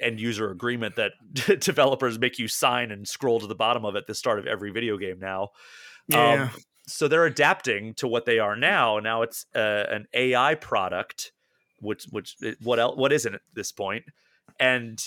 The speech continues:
Speaker 1: it's going to be aimed at giving players hints and assistance while they play. So I guess, like, if you're playing, it'll say, "Hey, you could do this better," which, yeah, that sounds like a,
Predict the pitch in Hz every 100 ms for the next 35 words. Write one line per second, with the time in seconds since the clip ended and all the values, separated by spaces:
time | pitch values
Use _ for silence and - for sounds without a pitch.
0 | - 123 - - 143 135 127 127 123 127
1 | 127 117 - - 135 131 120 - 139 127
2 | 113 - - 147 147 139 110 - 170 -
3 | 113 98 - 110 101 90 - 180 156 98
4 | - 127 123 - 120 113 104 - 139 127
5 | 120 104 107 120 113 156 220 120 135 104
6 | - _ _ - 131 139 190 - 85 85
7 | - - - _ _ 180 - - - 226
8 | 262 240 185 131